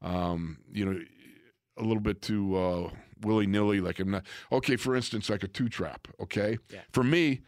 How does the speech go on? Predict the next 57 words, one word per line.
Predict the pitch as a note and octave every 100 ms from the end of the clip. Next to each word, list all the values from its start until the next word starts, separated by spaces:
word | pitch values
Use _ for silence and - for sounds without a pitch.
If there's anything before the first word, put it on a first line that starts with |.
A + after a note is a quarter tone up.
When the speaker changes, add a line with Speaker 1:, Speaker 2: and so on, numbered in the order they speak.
| _ -
Speaker 1:
at | A#2 A#2
the | A2+
left | B2 C3
guard, | B2 A#2
I'm | G2 C3+
pulling | C3+ C#3+ A#2+
around | A2+ G2+
Mike | G2 B2 G#2
Webster, | G#2 G2 - G#2+ G#2+
and | F#2+
Terry | F#2 G#2+ G#2+
Long | G#2 G#2+
was | G2
blocking | F2+ G2+ G2+ G2
down, | G2 G#2
or | F2+
Steve | - A2 -
Corson, | G2 F#2+ - F#2+ - -
with | G#2+
Mike | F#2+ A#2 C3+
Webster, | A2+ A2 - A2
let's | A#2+ -
say, | A2 G#2
on | G2 G2+
a |
nose | G2 G2 F#2+
tackle. | - D#2+ D2+ - - _ _ -
All |
right, | G2+ F3
I | C3
could | D3
have | B2+ A#2
up | A2+
to | F2
six | - D3 -
different | - B2 A#2 -
jersey | G#2 A2 A2+ G#2
numbers | F#2 F2 E2 E2 - - -
appear | G#2+ - A#2 G#2+
in | G2
that | F#2 -
two | - A#2+
hole, | E2+ E2 D#2 - - -
which | F#2+ G#2
is | F#2
off | G2 G2
the | F#2+
r-, | F#2+ F#2 -
the, | G2 F#2 F2+
the, | F#2 E2 F2
the | F#2
butt | D#2 G2+ G#2
end | F#2+ F2
of | D#2+ F2
the | D#2+ F2
right | F2+ F2+
guard. | A#2+ B2+ -